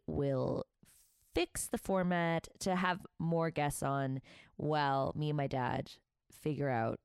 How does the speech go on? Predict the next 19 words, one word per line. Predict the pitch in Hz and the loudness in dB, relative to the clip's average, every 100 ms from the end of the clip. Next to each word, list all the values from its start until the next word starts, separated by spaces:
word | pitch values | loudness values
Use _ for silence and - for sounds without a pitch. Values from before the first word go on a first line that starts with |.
| _ | _
how | - 143 127 | -6 -2 -2
to | 135 | -2
coexist. | - 127 - - - - - - _ 233 - - - 508 | -2 0 -2 -2 -6 -6 -10 -14 _ -2 -2 -2 -6 -6
<laughs> | - - - - - - 247 - | -4 -4 -6 -8 -18 -16 -18 -4
It's, | 220 226 - - - - - - - | -2 -2 -6 -12 -18 -20 -18 -2 2
I | 180 | 4
don't | 247 233 | 4 4
even | 208 | 4
know | 190 | 4
if | 175 | 4
I, | 160 139 | 4 4
that's | 165 180 - | 4 2 2
what | 165 | 2
I | 156 | 2
mean, | 151 139 139 - - | 2 0 -2 -4 -8
but | 156 147 156 170 160 151 - _ 170 | -8 0 4 4 4 2 -4 _ 0
I | 165 165 | 2 2
just, | 170 165 - - | 0 0 -2 0
uh, | 156 151 151 147 147 147 | 2 4 4 4 4 2